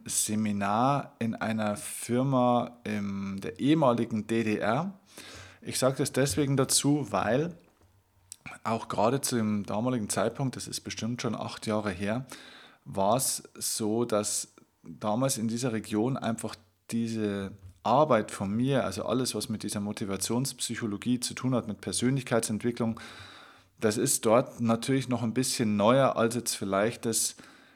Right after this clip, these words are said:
im Westen oder in den ganz westlich orientierten Ländern damals der Fall war. Mittlerweile hat sich da schon einiges getan und auch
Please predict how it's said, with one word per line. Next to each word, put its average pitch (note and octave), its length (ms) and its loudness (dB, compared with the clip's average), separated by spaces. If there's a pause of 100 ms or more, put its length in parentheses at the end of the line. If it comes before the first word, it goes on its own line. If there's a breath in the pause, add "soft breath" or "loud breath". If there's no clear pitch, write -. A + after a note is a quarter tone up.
(160 loud breath)
im A2 340 0
Westen A2+ 840 0
oder G#2+ 260 -4
in G#2 120 -4
den G2+ 180 -4
ganz G#2 300 -4
westlich A2+ 400 -4
orientierten G#2 440 -4
Ländern G2+ 440 2
damals G2 240 -2
der G#2 120 -4
Fall G#2 280 0
war. F2+ 100 -2
Mittlerweile A#2+ 480 6
hat A#2+ 100 2
sich B2 100 -4
da A#2+ 100 2
schon A2 140 -2
einiges B2+ 420 0
getan A2+ 500 2 (460 loud breath)
und A2+ 240 -4
auch A2 420 2